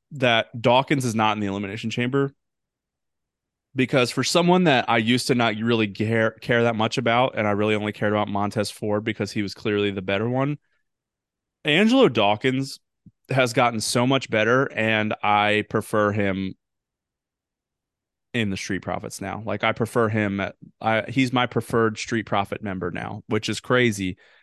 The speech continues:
So I usually don't turn on a team like that.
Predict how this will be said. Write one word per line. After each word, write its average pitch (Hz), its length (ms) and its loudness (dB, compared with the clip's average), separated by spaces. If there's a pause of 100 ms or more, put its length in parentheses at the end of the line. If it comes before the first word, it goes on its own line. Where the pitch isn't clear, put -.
(160)
So 104 140 -6
I - 20 0
usually 139 320 4
don't 120 220 2
turn 113 520 2 (920)
on 101 360 0
a 98 60 -4
team 110 300 0
like 92 180 -4
that. - 240 -4